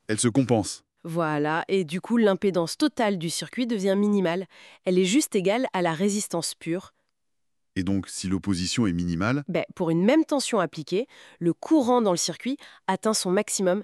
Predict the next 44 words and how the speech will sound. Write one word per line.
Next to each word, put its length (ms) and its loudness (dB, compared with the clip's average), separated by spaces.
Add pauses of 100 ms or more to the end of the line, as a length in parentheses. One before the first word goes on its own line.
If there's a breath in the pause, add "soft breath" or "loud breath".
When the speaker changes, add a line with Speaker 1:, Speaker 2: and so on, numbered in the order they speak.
(140)
Speaker 2:
C'est 180 -2
l'analogie 520 2
de 40 -2
la 80 2
balançoire. 560 -2 (380 soft breath)
Euh, 100 -2
si 200 -2
on 100 0
pousse 320 -2
pile 320 4
au 80 4
bon 160 2
rythme, 420 -2
la 140 0
fréquence 380 -2
de 80 0
résonance, 500 0 (240 soft breath)
l'amplitude 500 -2
devient 280 2 (140)
énorme. 500 2 (140)
Speaker 1:
Ah 140 4
oui, 180 4
je 100 -2
vois. 200 -2 (200)
Speaker 2:
L'énergie 720 0
est 220 0
absorbée 680 0
de 120 0
manière 420 2
optimale 580 2
par 220 0
le 80 2
circuit. 420 -4 (320 loud breath)
C'est 140 -4
la 100 0
potenza 760 0
elettrica 640 -2
media 380 2
assorbita 600 -4
maximale 640 0
dont 180 -2
parle 320 -2
la 140 -2
source. 600 -4